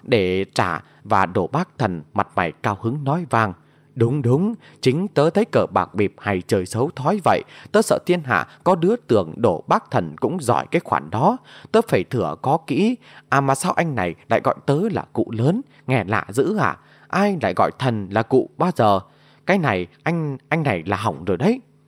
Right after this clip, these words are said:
Võ Minh Thần lễ phép bảo, dạ chú quản đây quen mồm đó. Xưa nay người ta vẫn gọi thế để tỏ lòng kính trọng, chẳng hạn như quan lớn tuần tranh đó.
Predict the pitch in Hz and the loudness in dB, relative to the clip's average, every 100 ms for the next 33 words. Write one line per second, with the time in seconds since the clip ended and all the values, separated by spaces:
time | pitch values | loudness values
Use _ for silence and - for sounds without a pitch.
0 | _ _ - _ - _ - 127 202 170 | _ _ -20 _ -20 _ 0 2 2 0
1 | 123 87 76 107 - 220 - 95 69 67 | -2 -2 -2 -2 0 -2 0 0 0 -4
2 | _ _ _ 127 127 127 131 208 - 117 | _ _ _ 0 2 2 2 0 2 -2
3 | 85 92 139 135 - - - 123 110 107 | 0 0 0 0 -10 -8 -2 -2 2 0
4 | 80 117 165 247 _ _ - 175 151 113 | 0 -2 -2 -2 _ _ 0 2 2 -2
5 | 87 - 104 104 135 143 110 - 131 151 | -4 0 0 0 -2 0 0 0 -4 -2
6 | 233 127 98 - 104 98 87 - 156 214 | -2 0 -2 0 0 0 -4 -4 -4 -2
7 | - 98 - - - 147 120 120 104 - | -2 -2 -4 -20 -4 -2 0 0 -2 -4
8 | 160 180 - 160 147 143 180 240 117 78 | -2 -2 2 0 2 0 0 0 -2 -2
9 | 78 123 120 110 151 247 | -8 -8 -6 0 0 0